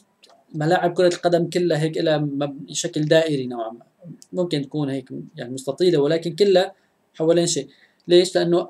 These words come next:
أنا مجبور إنه أوزع الجمهور على الأطراف. ما بحسن والله أحط ال-، إذا، إذا الملعب هيك عندي وبعدين أحط ال-، الجمهور هيك صفون ورا بعض ب-، بشكل قطار مثلا،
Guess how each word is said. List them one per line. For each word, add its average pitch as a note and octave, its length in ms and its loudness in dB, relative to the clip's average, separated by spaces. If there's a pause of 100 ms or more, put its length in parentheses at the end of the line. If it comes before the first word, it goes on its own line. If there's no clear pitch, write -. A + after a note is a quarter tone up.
أنا F3+ 140 0
مجبور F3 460 4
إنه F3+ 140 2
أوزع F3+ 420 4 (480)
الجمهور F3+ 540 2
على D#3+ 200 2
الأطراف. E3+ 640 0 (500)
ما D#3+ 120 0
بحسن F#3 300 2
والله D#3+ 200 4
أحط E3 320 -4
ال-، D3+ 360 -2 (920)
إذا، D3 300 -2
إذا D3 140 -4
الملعب D#3 340 -2
هيك F3 220 0
عندي D#3 340 -2
وبعدين D3 240 0
أحط D3 280 -10
ال-، C#3 360 -8
الجمهور D3 400 -2
هيك D3 100 0
صفون D#3 280 -6
ورا D3 120 -2
بعض C#3 280 0
ب-، C3 160 -6
بشكل C3+ 540 -6
قطار C#3+ 380 -2
مثلا، - 300 -12